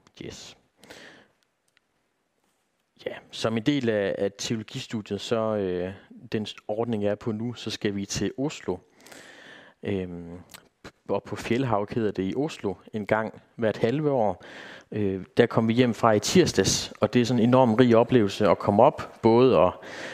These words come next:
møde andre teologistuderende, som interesserer sig for det samme og brænder for det samme, men også at møde nogle kristne fra et andet land, en lidt anden sammenhæng,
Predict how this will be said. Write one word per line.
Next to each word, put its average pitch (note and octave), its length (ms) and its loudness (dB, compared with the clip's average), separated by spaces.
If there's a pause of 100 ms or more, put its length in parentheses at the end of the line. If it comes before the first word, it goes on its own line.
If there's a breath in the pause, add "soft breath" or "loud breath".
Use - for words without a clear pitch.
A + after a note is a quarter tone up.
(120)
møde A2+ 300 6
andre D3 280 8
teologistuderende, B2 960 4
som F2+ 220 0
interesserer - 480 2
sig A2+ 140 0
for A2 140 2
det G#2 120 4
samme G#2+ 320 4
og G2+ 60 2
brænder D3 280 6
for A2+ 180 0
det G#2+ 100 2
samme, A2 380 2 (400 loud breath)
men A2 140 4
også C#3 220 4
at C#3 60 4
møde D3 500 4
nogle A#2 280 2
kristne A#2 540 4 (200)
fra G#2+ 220 6
et G#2 80 4
andet C3+ 220 4
land, C3 340 4
en G2 140 -6
lidt C3 340 2
anden D#3 180 4
sammenhæng, C#3 600 4